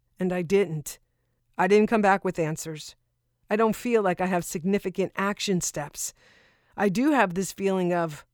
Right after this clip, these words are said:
"What the hell happened? Is what happened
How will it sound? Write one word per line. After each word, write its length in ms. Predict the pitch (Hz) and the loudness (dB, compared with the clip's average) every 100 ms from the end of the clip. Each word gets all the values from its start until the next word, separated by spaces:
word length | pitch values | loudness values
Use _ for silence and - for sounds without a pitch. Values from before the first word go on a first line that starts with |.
| _ | _
"What 160 | 226 - | -8 -4
the 140 | 262 | -4
hell 220 | 208 247 | 0 -2
happened? 640 | 208 214 302 285 135 - - _ _ _ _ _ _ | -2 -4 -2 -2 -4 -6 -20 _ _ _ _ _ _
Is 200 | 220 208 | -2 -2
what 220 | 196 220 | 2 0
happened 480 | 202 196 208 254 247 | 2 -2 -2 -2 -4